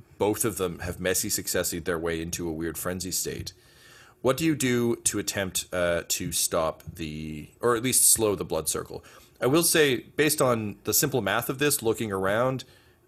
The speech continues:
um, the odds of stopping it are very low, but you can probably delay it long enough that your coterie comes back to their senses.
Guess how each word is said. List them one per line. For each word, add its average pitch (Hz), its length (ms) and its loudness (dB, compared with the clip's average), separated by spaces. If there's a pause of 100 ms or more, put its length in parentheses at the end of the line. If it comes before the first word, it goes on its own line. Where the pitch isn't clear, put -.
(120)
um, 92 460 0 (180)
the 123 140 0
odds 147 200 4
of 131 80 0
stopping 120 600 4
it 101 80 2
are 95 60 0
very 90 300 0
low, 78 380 -4
but 87 100 -12
you - 60 -14
can 117 160 -4
probably 139 560 0
delay 104 380 2
it 98 160 0
long 90 240 0
enough 92 240 -2
that 95 100 -12
your 90 240 -4 (260)
coterie 98 420 0
comes 87 260 -8
back 82 220 -2
to - 80 -8
their 82 100 -6
senses. - 480 -6